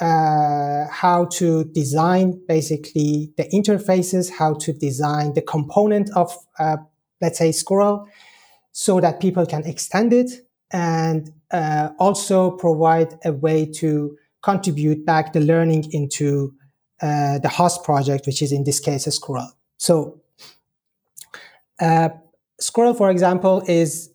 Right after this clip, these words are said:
divided into, as I also mentioned before, into, uh, a driver, uh, and there is a concept of storage. So storage is an abstract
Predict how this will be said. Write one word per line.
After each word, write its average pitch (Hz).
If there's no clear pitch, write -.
divided 170
into, 160
as 156
I 156
also 160
mentioned 151
before, 170
into, 151
uh, 139
a 180
driver, 202
uh, 151
and 156
there 160
is 160
a 180
concept 160
of 151
storage. 214
So 165
storage 175
is 156
an 160
abstract 180